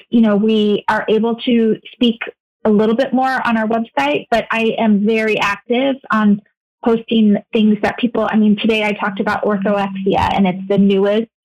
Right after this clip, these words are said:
type of eating disorder that people, you know, the clean eaters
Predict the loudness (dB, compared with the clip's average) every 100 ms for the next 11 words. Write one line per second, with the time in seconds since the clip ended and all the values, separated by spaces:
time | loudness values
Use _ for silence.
0 | -20 _ -4 -4 0 -2 -2 0 2 2
1 | 0 0 -2 0 -2 -2 -4 -6 _ _
2 | -4 -2 0 0 0 0 -2 -6 -2 2
3 | 2 2 0 0 0 -2 -4